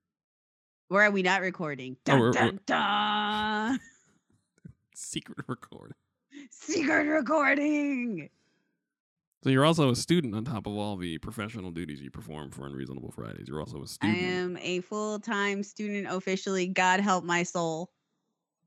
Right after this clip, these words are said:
Speaker 2: Yeah.
Speaker 1: It's bad. So I, um, so I always knew I have sc-, really bad school anxiety because during my wee formative years, I have had numerous, uh,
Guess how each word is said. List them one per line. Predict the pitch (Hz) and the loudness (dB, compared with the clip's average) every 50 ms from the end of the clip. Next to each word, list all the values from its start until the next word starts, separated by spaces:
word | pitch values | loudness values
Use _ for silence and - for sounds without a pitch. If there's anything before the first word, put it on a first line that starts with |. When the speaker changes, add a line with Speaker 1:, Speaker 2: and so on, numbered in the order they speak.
| _ _ _ _ _ _ - _ _ _ _ _ _ _ | _ _ _ _ _ _ -20 _ _ _ _ _ _ _
Speaker 2:
Yeah. | - 76 73 67 58 55 55 76 104 131 - _ _ _ _ _ _ _ _ _ _ _ _ _ _ _ _ _ _ _ _ _ _ - | -14 -12 -10 -10 -10 -10 -12 -12 -14 -14 -18 _ _ _ _ _ _ _ _ _ _ _ _ _ _ _ _ _ _ _ _ _ _ 0
Speaker 1:
It's | - 180 180 - | 2 2 2 2
bad. | - 113 110 120 110 101 90 98 156 160 | 2 2 2 4 4 2 -2 -6 -10 -12
So | - - - 160 156 147 147 147 135 - - | -8 -2 0 2 2 2 2 0 -2 -2 0
I, | 135 156 160 160 156 151 | 0 2 2 2 0 0
um, | 147 143 139 139 135 127 117 120 147 151 143 _ _ _ _ _ _ _ _ _ _ _ _ _ _ _ _ _ _ _ - | -2 -2 -4 -4 -4 -6 -6 -6 -6 -8 -10 _ _ _ _ _ _ _ _ _ _ _ _ _ _ _ _ _ _ _ -4
so | - 175 | 2 4
I | 180 185 185 202 | 4 6 6 6
always | 226 254 254 240 240 233 220 | 4 4 2 2 0 -2 -2
knew | 214 208 202 | -2 -2 0
I | 190 175 175 | 0 0 0
have | 196 180 165 156 156 160 - | 0 -2 -2 -4 -6 -10 -12
sc-, | - - _ - - 180 170 156 160 - | -16 -20 _ -16 -12 -10 -10 -10 -8 -4
really | 170 185 170 170 165 151 | -2 0 2 2 2 0
bad | 151 143 143 135 143 - | 2 2 2 0 0 -4
school | - - 156 156 151 | -8 -6 -4 -2 -2
anxiety | 135 127 131 123 139 120 127 123 113 131 135 127 | -2 -2 -4 -6 -6 -8 -8 -10 -10 -8 -8 -6
because | 147 131 139 - 139 131 131 139 - | -6 -4 -2 -2 -2 -2 -2 -4 -4
during | - 165 165 170 170 165 170 165 | -2 2 4 4 6 4 4 4
my | 156 147 147 143 143 | 4 2 2 0 0
wee | 147 170 202 208 196 | 0 2 2 2 2
formative | 202 - 185 180 175 175 156 143 135 131 139 156 | 2 4 4 4 4 6 4 4 2 2 0 0
years, | 135 120 123 117 117 123 123 - - - | 0 0 2 2 2 0 -2 -2 -2 2
I | 120 127 | 2 4
have | 135 127 123 131 135 | 4 4 2 2 0
had | - 139 131 123 117 131 - _ _ _ _ _ _ - | 0 0 0 0 0 -2 -4 _ _ _ _ _ _ 2
numerous, | 160 165 175 185 190 214 247 254 220 185 160 151 143 139 139 131 139 139 - - - | 6 8 10 10 10 10 10 10 10 10 8 6 4 2 2 0 0 -2 -6 -8 -8
uh, | - 143 151 143 135 131 135 | -6 -6 -4 -4 -4 -6 -6